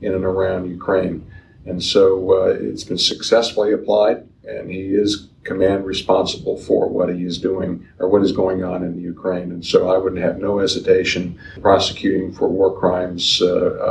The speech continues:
uh, related to the conduct of his soldiers, because he is,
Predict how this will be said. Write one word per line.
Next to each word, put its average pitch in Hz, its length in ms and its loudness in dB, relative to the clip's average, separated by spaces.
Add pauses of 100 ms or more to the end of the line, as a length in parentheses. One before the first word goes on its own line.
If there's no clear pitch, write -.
(100)
uh, - 60 -4
related 90 480 -2
to 87 160 -2
the - 100 -6
conduct 87 540 -4
of 80 140 -4
his 82 200 -4
soldiers, - 480 0
because - 360 -2
he 87 140 -2
is, 87 340 0